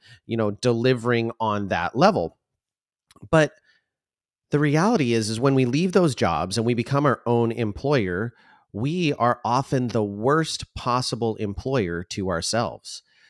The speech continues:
So that a-hole that I'm talking about I work for, I'm talking about me. I am not a good boss to myself. I'm, I'm, don't necessarily treat myself well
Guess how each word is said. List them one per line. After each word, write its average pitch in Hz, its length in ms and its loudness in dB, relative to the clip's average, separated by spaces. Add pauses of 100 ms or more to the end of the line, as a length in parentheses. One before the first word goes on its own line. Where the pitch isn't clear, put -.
So 120 440 4 (180)
that 151 460 2
a-hole 120 600 4
that 104 120 0
I'm 101 140 -2
talking 120 320 2
about 107 180 2
I 101 140 0
work 104 280 -4
for, 185 420 2 (500)
I'm 95 100 -6
talking 117 320 -4
about 87 260 -4
me. 92 360 -8 (600)
I 131 140 2
am 113 240 2
not 117 220 2
a 131 60 4
good 104 400 0 (100)
boss 107 520 0 (360)
to 127 240 0
myself. 107 760 -2
I'm, 95 220 -8
I'm, 92 360 -10 (200)
don't 135 280 2
necessarily 123 640 -2 (300)
treat 160 320 -2
myself 110 520 -2
well 110 460 2